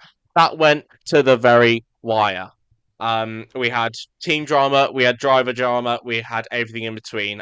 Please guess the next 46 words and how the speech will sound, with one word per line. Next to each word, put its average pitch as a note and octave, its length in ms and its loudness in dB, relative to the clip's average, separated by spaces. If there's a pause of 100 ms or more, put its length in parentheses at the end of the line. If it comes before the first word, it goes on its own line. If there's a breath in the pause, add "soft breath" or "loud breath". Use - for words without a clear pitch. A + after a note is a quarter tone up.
and G#2 360 -10 (120)
Formula A#2 280 -6
E G#2+ 300 -8
was A2 180 -10
an G#2+ 120 -10
utterly A2 360 -8
brilliant G#2+ 400 -8
championship. G#2 560 -10 (640)
And C#3 160 -4
we A#2 220 -2
can A2 200 -6
only G2 200 -2
hope A2 280 -6
the G2 80 -12
same G2 240 -8
for F#2+ 140 -14
twenty F#2+ 260 -14
twenty-four, F#2 680 -14
to - 100 -20
be G#2 120 -14
honest. F#2+ 340 -16
And, G#2 220 -16
uh, G#2 180 -14 (440)
who D#3 140 -2
knows? A#2+ 300 0 (180)
Preseason C#3+ 420 -6
testing B2+ 440 -2
is - 160 -10
coming B2 220 0
up G#2+ 80 -2
very, A#2 200 0
very A#2 180 2
soon. A2+ 300 -2
I D#3+ 80 0
think F#4+ 180 -6
it's F4+ 140 -2
in A#3+ 80 0
three A3 260 -2
weeks G3+ 320 2
or B2+ 80 -2
something A2 260 -2
like G#2 180 -2
that. G#2 220 -2 (540)
It's B2+ 160 -4
coming G#2 320 -2
up. F#2+ 160 -16